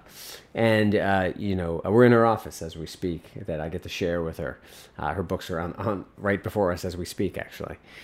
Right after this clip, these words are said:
And she had written a book called You Say More Than You Think. That one's sitting over there on the table there.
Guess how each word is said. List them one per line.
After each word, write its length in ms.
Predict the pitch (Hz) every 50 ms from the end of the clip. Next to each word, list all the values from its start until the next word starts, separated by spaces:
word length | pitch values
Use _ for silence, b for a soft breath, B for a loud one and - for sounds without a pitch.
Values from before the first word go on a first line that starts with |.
| B B B
And 80 | - 104
she 120 | - -
had 100 | 139 117
written 160 | 120 143 127 131
a 20 |
book 160 | 104 123 123
called 240 | - 127 107 101 90
You 80 | 101 101
Say 160 | - - 107
More 160 | 104 104 104
Than 140 | 95 101 101
You 60 | 95
Think. 340 | - - 107 90 85 82 -
That 140 | 87 69 50
one's 140 | 87 -
sitting 200 | - 98 71 73
over 160 | 92 90 85 87
there 180 | 87 85 85
on 100 | 85 85 82
the 40 | -
table 300 | - 101 92 78 73 71
there. 220 | 69 73 82 87